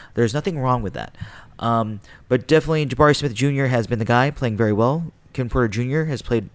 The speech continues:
has missed, what, twenty-one of twenty-six games or something like that? I don't remember the exact number.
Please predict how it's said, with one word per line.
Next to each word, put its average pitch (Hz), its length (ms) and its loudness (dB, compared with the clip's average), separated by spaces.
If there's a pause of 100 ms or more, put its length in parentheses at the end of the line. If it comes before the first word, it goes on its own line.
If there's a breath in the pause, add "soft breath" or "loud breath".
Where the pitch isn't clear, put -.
has 110 140 -4
missed, 110 260 -2
what, 95 180 -2
twenty-one 127 400 0
of 113 80 -6
twenty-six 120 440 -4
games 175 320 0
or 190 60 -2
something 196 240 -2
like 196 140 -2
that? 214 200 4 (440 loud breath)
I 135 60 -2
don't 135 100 0
remember 127 260 -2
the 113 100 -4
exact 104 380 -6
number. 143 380 0